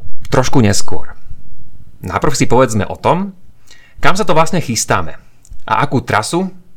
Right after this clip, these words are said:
si budem chcieť s vami na našej mape vytýčiť. Až potom sa budete môcť zodpovednejšie rozhodnúť, či vám takáto cesta bude vyhovovať, alebo sa radšej vydáte po iných časovo-priestorových chodníčkoch. Najprv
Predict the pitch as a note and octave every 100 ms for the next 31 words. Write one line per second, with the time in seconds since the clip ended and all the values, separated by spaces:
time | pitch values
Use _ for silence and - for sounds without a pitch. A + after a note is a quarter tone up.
0 | - - A#2 B2+ C3 - - G2+ - G#2+
1 | B2+ C#3 C#3+ - - - - G#2+ A2 A2+
2 | G2 A2+ A2 F#2+ F#2 - - - - -
3 | - - - - _ _ _ - - -
4 | - - - - - - F#3+ G#3+ G3+ C#3
5 | A#2+ D3 D3 B2+ A2 G#2+ B2+ B2+ B2+ G#2
6 | G2 F#2 G2 A2+ E3+ E3 - - - -
7 | _ _ - - - F#3+ F3 E3+ E3 A#2+
8 | B2 A#2 F2 D#2+ G#2 C#3+ D#3 D3 C3+ A#2+
9 | A#2+ - - - _ _ - - - C#3
10 | D#3 C3+ C3+ A#2+ F#2 A2+ A#2 A#2 G#2+ -
11 | F2 A2 B2 A2+ - - - _ - -
12 | - A#2 A2+ F2+ E2 - G#2+ G2 - E2
13 | E2 - - - _ _ _ _ - -
14 | _ - - - - - _ - - -
15 | _ - - - G#2 A2 D#3+